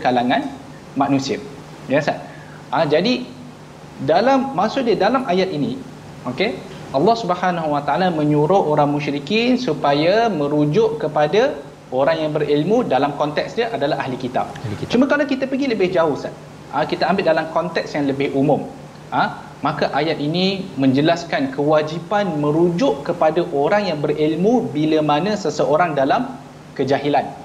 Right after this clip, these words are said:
Speaker 2: Mhm.
Speaker 1: Ha, sebab itu disebutkan di dalam surah Al-Isra, "Wala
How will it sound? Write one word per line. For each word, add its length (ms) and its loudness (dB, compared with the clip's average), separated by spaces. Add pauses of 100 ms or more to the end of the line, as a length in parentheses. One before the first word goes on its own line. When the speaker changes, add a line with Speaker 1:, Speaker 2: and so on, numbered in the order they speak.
(200)
Speaker 2:
Mhm. 320 -10
Speaker 1:
Ha, 160 -2
sebab 320 0
itu 100 -2
disebutkan 560 0
di 80 0
dalam 240 0
surah 300 0
Al-Isra, 480 2 (260)
"Wala 340 2